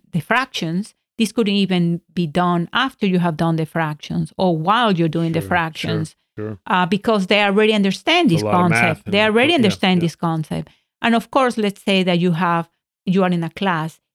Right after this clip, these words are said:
Speaker 1: Each child, you can design how the, the teacher can say, "Okay, we're gonna do it this way," 'cause otherwise it will become, like, too complicated.
Speaker 2: Mm-hmm.
Speaker 1: They're, they're still small. Um, you can decide the motives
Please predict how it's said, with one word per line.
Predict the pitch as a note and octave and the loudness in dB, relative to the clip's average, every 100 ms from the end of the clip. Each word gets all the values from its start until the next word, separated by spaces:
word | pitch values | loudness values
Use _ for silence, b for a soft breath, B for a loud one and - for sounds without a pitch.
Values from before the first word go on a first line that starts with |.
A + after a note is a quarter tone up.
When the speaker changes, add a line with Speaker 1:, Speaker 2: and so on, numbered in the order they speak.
| _ | _
Speaker 1:
Each | C4 C4 C4+ - | -2 -2 -2 -12
child, | - G#3 G3+ E3+ E3 | -6 -2 0 0 0
you | F#3+ | 0
can | G3 | 0
design | F3 - - G3 G#3 G#3+ F3 | 0 -2 -2 0 0 0 0
how | F3+ F#3 F3+ | 0 0 0
the, | F3 | -2
the | F3 - | -2 -2
teacher | C4+ A#3 | -2 -2
can | G#3+ F#3+ F3 - _ - | -2 0 -2 -4 _ -2
say, | F3+ | 0
"Okay, | F3 F#3+ | 0 0
we're | F3 E3+ | 0 0
gonna | F3 E3 F#3 | 0 0 0
do | |
it | E3+ | 0
this | E3+ D#3 | -2 -4
way," | G#3+ F#3+ | -2 -2
'cause | F3+ F3 | -2 -2
otherwise | F#3 F3 E3 | 0 0 -2
it | E3+ | -2
will | D#3+ D#3 | -4 -6
become, | D#3+ F#3 F3 E3 | -4 -2 0 -4
like, | - - _ _ _ _ _ _ _ - | -10 -16 _ _ _ _ _ _ _ -8
too | - F#3+ | -2 0
complicated. | - G3+ F3+ D#3 E3 D#3 E3 E3 | 2 0 -2 -6 -4 -4 -4 -6
Speaker 2:
Mm-hmm. | G2+ G2 G2+ | -8 -8 -4
Speaker 1:
They're, | G3+ F#3 | -2 0
they're | F#3 F3+ - | 0 -2 -2
still | G#3+ F#3+ E3 | -2 0 0
small. | - F3 F#3 E3 - - b b _ _ - | 0 0 2 0 -2 -6 b b _ _ -6
Um, | F#3+ F3+ E3+ F#3 | -2 0 0 -2
you | |
can | G3 | 0
decide | F#3 E3 F#3+ F3 | -2 -2 -2 0
the | E3+ | 2
motives | F3 A3+ B3 - - E3 | 2 4 0 -2 -8 -8